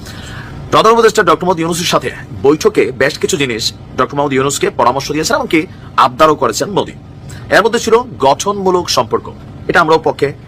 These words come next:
সংখ্যালঘু ইস্যু, এটা আমরা পক্ষে না। কারণ কি ভাই, বাংলাদেশে আমি বুকে হাত দিয়ে বলতে পারি,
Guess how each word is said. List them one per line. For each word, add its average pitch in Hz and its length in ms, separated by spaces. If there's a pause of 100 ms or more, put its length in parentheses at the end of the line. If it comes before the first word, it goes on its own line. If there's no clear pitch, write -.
(280)
সংখ্যালঘু 185 560
ইস্যু, - 260
এটা 151 200
আমরা 160 180
পক্ষে 131 300
না। 95 100
কারণ 117 220
কি 165 180 (340)
ভাই, 131 200
বাংলাদেশে 127 560
আমি 110 120
বুকে 123 200
হাত 127 140
দিয়ে 147 140
বলতে 135 200
পারি, 151 220